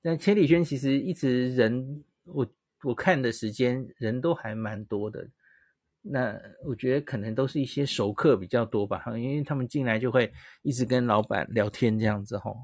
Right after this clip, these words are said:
还，还蛮有味道的一间店吼，也可以推荐给大家吼，不然我就不会写出来。好，所以前两个吃完早餐已经讲完了吼，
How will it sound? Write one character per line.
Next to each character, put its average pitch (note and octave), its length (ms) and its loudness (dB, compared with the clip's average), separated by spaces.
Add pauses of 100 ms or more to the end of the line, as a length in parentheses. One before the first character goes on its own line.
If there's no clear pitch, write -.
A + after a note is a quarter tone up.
还， A#2+ 200 -2
还 C3 180 0
蛮 B2+ 280 4
有 C3+ 160 2
味 B2 220 2
道 A2+ 200 2
的 G2+ 100 -4
一 G2 60 -4
间 G2 320 -8
店 G#2+ 240 -4
吼， - 160 -14 (1700)
也 C#3 120 4
可 E3 140 8
以 F3 80 12
推 B2+ 180 2
荐 B2 220 2
给 G2 100 -2
大 G#2 180 -8
家 G#2 280 -4
吼， - 180 -12 (160)
不 B2 80 0
然 A#2 100 2
我 G#2 60 -2
就 A#2 120 -2
不 A2+ 100 -2
会 G#2+ 80 4
写 G2 180 -2
出 G#2+ 180 -6
来。 G#2 200 -6 (720)
好， D3 340 0 (440)
所 E3+ 260 2
以 D3+ 460 0 (960)
前 D3+ 380 4
两 C3 380 2 (240)
个 C#3 220 6
吃 - 240 0
完 D#3 200 6
早 B2 140 6
餐 C#3 380 2 (140)
已 B2+ 100 -6
经 D3 120 0
讲 B2+ 200 2
完 G#2+ 180 4
了 A2+ 140 2
吼， - 180 0